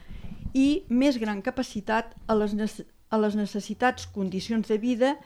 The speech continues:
i expectatives de les persones grans.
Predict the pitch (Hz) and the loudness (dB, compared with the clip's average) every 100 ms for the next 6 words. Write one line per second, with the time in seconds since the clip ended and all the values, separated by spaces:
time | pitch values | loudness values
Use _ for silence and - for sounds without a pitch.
0 | - - 233 240 262 - 277 240 262 269 | -20 0 2 2 -4 -2 -2 0 0 2
1 | 247 202 196 - 185 185 175 - - 190 | 0 0 -4 -4 -4 -4 -6 -8 -8 -8
2 | 208 | -10